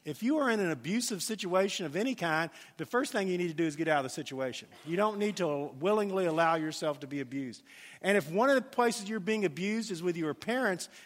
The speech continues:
then maybe the best way you can honor them is by being separate at this particular time. But you don't just allow yourself or your children or your family to continue to be abused. But there's a certain way you can honor your parents,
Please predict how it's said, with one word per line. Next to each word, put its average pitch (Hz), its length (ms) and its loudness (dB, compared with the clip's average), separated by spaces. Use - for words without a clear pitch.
then 175 200 2
maybe 233 280 4
the 196 80 0
best 202 300 2
way 202 100 0
you 202 140 0
can 180 120 -2
honor 190 300 2
them 165 160 -2
is 147 80 -6
by 156 140 4
being 165 240 -2
separate 147 480 -2
at 107 80 -12
this 123 120 -10
particular 123 480 -8
time. 127 320 -8
But 139 120 -8
you 156 100 -6
don't 240 240 -4
just 247 160 -8
allow 190 300 4
yourself 180 520 0
or 156 80 -8
your 147 160 -4
children 196 440 -2
or 175 40 -2
your 156 100 -2
family 170 400 -2
to 139 80 -8
continue 156 440 -4
to 139 60 -8
be 131 140 -8
abused. 120 500 -10
But 202 100 -4
there's 202 200 2
a - 20 -6
certain 302 360 0
way 247 160 6
you 233 140 0
can 214 160 -2
honor 202 360 4
your 214 180 -2
parents, 165 600 -4